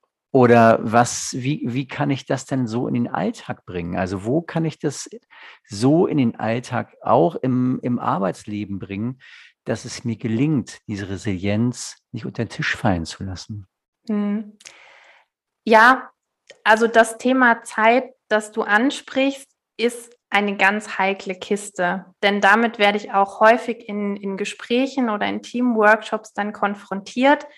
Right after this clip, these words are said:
Speaker 2: dass es heißt, „Ja, die Maßnahmen, die klingen ja alle super,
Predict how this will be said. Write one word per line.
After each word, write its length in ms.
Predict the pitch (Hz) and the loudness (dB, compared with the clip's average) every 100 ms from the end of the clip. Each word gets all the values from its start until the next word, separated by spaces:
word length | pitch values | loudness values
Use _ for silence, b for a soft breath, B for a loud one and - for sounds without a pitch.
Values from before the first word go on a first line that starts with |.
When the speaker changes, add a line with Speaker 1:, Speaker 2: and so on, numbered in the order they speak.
| b b b | b b b
Speaker 2:
dass 200 | 196 202 | 0 0
es 160 | 202 - | -4 0
heißt, 380 | 208 214 214 - | 4 4 2 0
„Ja, 400 | 185 214 294 311 - _ _ | 4 8 6 4 -6 _ _
die 80 | 208 | -8
Maßnahmen, 680 | 202 190 233 277 240 233 233 | 0 6 6 4 2 2 2
die 140 | 220 | -4
klingen 300 | 214 - 220 | -8 -6 -2
ja 140 | 220 - | 0 0
alle 260 | 196 196 | 0 -2
super, 640 | 185 185 269 - 285 277 | -4 -6 -8 2 6 6